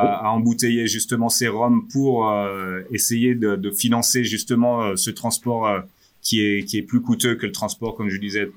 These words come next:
plus coûteux que le transport de marchandises, euh, conventionnel en porte-conteneurs. Et donc, euh, on communique énormément sur, euh, leurs produ-, les producteurs parce que c'est leur métier, leur savoir-faire, leur, euh, leur passion. Et c'est vraiment notre savoir-faire français qui est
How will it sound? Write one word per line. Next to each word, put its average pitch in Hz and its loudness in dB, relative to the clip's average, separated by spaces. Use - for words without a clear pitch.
plus 113 -8
coûteux 113 -4
que 104 -10
le 101 -6
transport 104 -8
de 95 -12
marchandises, 101 -4
euh, 87 -8
conventionnel 110 2
en 104 0
porte-conteneurs. 110 0
Et 101 2
donc, 113 2
euh, 101 0
on 95 -6
communique 123 4
énormément 127 2
sur, 123 2
euh, 104 0
leurs 104 0
produ-, 117 -2
les 107 -2
producteurs 127 0
parce 107 -2
que 110 -4
c'est 104 0
leur 107 2
métier, 113 0
leur 123 4
savoir-faire, 117 -2
leur, 107 -2
euh, 101 -4
leur 98 -6
passion. 107 -4
Et - 0
c'est 110 -2
vraiment 113 2
notre 107 -2
savoir-faire 110 -4
français 135 -2
qui 202 -2
est 98 -4